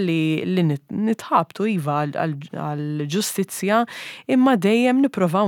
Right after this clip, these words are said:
naraw li aħna ma nżidux ħsara fil-ħajja tagħna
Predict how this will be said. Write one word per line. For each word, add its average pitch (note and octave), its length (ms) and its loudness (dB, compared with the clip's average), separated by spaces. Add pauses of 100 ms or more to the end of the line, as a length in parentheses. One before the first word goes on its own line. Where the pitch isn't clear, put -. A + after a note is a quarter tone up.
naraw E3+ 320 4
li G#3+ 160 4
aħna F#3+ 240 0
ma G#3+ 160 2
nżidux F3+ 640 2 (840)
ħsara - 0 - (160)
fil-ħajja F#3 560 2
tagħna G3+ 380 2